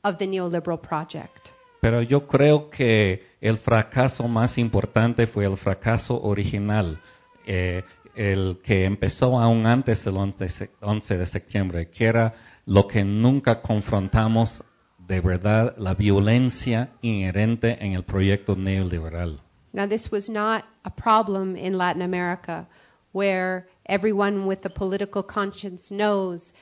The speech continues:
Speaker 1: that neoliberalism came to this continent with blood and fire.
Speaker 2: Eso nunca fue problema en América Latina, porque aquí cualquier persona consciente políticamente sabe que el neo-, neoliberalismo llegó al continente lleno de sangre y fuego.
Speaker 1: But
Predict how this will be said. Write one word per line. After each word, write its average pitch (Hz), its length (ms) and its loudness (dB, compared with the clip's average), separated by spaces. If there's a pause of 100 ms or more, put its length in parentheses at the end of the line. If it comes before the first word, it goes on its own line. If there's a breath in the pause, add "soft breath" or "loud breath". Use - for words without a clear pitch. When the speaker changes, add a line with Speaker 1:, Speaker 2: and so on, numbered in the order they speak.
(140 soft breath)
Speaker 1:
that 185 120 -6
neoliberalism 180 840 -6
came 180 300 -8
to 175 120 -12
this 165 160 -12
continent 170 640 -8
with - 160 -6
blood 170 200 -2
and 170 160 -2
fire. 156 540 -6
Speaker 2:
Eso 139 220 -2
nunca 156 260 4
fue 131 200 4
problema 127 360 2
en 104 60 2
América 98 360 -2
Latina, 92 520 -6
porque 92 320 -4
aquí 131 400 -2 (360 loud breath)
cualquier 110 440 2
persona 117 560 2
consciente 113 560 -2
políticamente 110 840 -2
sabe 107 520 2
que - 140 -6
el 92 80 -4
neo-, 98 460 -2
neoliberalismo 104 920 0
llegó 98 300 2
al 101 120 0
continente 104 800 0 (240 loud breath)
lleno 110 380 6
de 95 140 2
sangre 104 460 0
y 85 40 -2
fuego. 90 500 0 (920 soft breath)
Speaker 1:
But 269 200 0